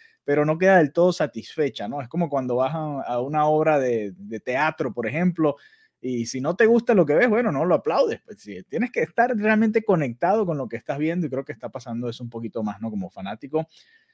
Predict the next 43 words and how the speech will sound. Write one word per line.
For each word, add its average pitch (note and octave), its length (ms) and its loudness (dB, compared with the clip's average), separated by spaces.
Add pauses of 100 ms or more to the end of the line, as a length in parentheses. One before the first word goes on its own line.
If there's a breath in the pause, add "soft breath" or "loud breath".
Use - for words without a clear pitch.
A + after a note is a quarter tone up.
(160 soft breath)
eh, A#2 340 0
ya C3+ 160 0
sientes E3 460 2
que E3 80 4
a C#3 100 2
cualquier C3+ 340 0
equipo D3+ 300 0
le C3 100 2
puedes C3 220 0
hacer B2+ 300 -4
dos, B2+ 240 -2
tres, A#2+ 180 -6
cuatro A#2+ 320 -4
goles, B2 260 -2
cuando G#2 300 -4
antes C3+ 340 -6
era D3 200 -2
sufrir E3 680 -4
para G#2 260 -2
ver B2 220 -4
cómo C#3 240 -8
le C3+ 60 -4
hacías - 460 -12
uno C#3+ 340 2 (380 soft breath)
al G2+ 160 -10
rival, G2 420 -2
¿no? G#2+ 100 -2
Y G2 60 -4
creo G#2 180 -8
que C3+ 80 -6
esa B2 140 -10
es C3+ 60 -8
la B2 120 -4
tónica C3 400 -2
de, F#2+ 300 -6
sobre B2+ 240 -4
todo G#3 240 4
de F#3 60 4
este G3 240 0
mes F#3 140 6
de F3+ 120 2
febrero. C3 500 2
Hablábamos, C#3 680 -2